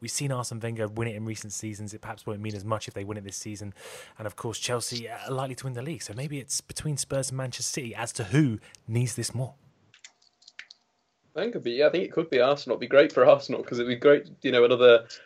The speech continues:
Speaker 2: middle finger up from Wenger to the fans this season. But yeah, like you mentioned, Pochettino, it'd be great to build that side's winning mentality, which they've struggled with in recent years.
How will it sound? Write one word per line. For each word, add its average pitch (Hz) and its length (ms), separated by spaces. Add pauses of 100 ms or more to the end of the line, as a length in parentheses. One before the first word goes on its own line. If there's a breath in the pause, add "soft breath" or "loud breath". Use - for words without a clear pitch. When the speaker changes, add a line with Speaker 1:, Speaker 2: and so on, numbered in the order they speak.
(100)
Speaker 2:
middle 135 200
finger 123 340
up - 160
from 127 220
Wenger 123 280
to 120 140
the 117 100
fans 120 340
this 117 160
season. 117 360
But 131 140
yeah, 147 120 (160)
like 147 160
you 135 60
mentioned, 135 420
Pochettino, - 460
it'd 127 100
be 123 80
great 127 260
to - 60
build 123 300
that 120 260 (320 soft breath)
side's 127 400
winning 127 260
mentality, 120 640
which 120 200
they've 120 220
struggled 131 340
with 120 160
in 117 80
recent 120 360
years. 120 400